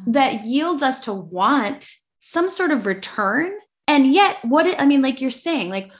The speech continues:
what are we attaching? What, uh,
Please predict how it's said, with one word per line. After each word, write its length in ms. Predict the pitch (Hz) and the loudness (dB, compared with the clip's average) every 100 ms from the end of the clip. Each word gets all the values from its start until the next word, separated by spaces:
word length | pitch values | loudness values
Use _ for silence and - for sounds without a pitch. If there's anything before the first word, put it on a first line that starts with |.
| - - | -20 -14
what 300 | 214 226 269 | -6 2 2
are 100 | 320 | 2
we 140 | 311 262 | 2 0
attaching? 800 | - 247 269 - 214 196 220 - _ _ _ _ _ - | -2 -4 -4 -4 -6 -8 -12 -18 _ _ _ _ _ -2
What, 240 | 269 | 0
uh, 100 | 320 | 2